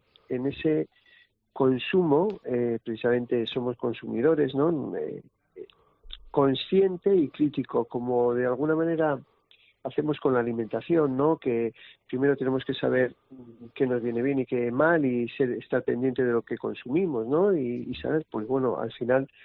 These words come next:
esto es de alguna forma también algo que nos tenemos que autogestionar, ¿no? Y que afecta directamente a nuestra salud. Ese consumo tiene que ser, como digo, eh, reflexivo, eh, tenemos que ver en qué estamos empleando nuestro tiempo, para qué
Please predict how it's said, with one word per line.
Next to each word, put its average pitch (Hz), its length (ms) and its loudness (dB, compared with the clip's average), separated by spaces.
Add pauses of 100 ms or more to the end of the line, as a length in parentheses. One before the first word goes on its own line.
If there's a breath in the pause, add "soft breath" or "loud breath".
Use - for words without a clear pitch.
(200 loud breath)
esto 135 320 2
es 135 140 4
de 123 80 2
alguna 117 320 2
forma 123 320 -2
también 117 300 -2
algo 117 240 0
que 123 100 -8
nos 113 180 -6
tenemos 113 300 -6
que - 140 0
autogestionar, 107 1200 -2
¿no? 123 120 0
Y 185 80 2
que - 140 -2
afecta 117 300 -4
directamente 107 460 -2
a 113 40 -2
nuestra 107 220 -8
salud. 113 300 -4 (380 loud breath)
Ese 147 100 2
consumo 160 380 4
tiene 156 180 4
que 147 120 2
ser, 165 240 0 (500 loud breath)
como 123 280 0
digo, 160 420 2 (600 soft breath)
eh, 123 680 0 (300)
reflexivo, 131 840 0 (200)
eh, 127 300 -2
tenemos 127 440 0
que 131 120 0
ver 131 260 2 (260)
en 127 320 -2
qué 156 200 2
estamos 135 460 0
empleando 120 400 0
nuestro 117 300 -4
tiempo, 139 300 -2
para 117 280 -2
qué 143 280 0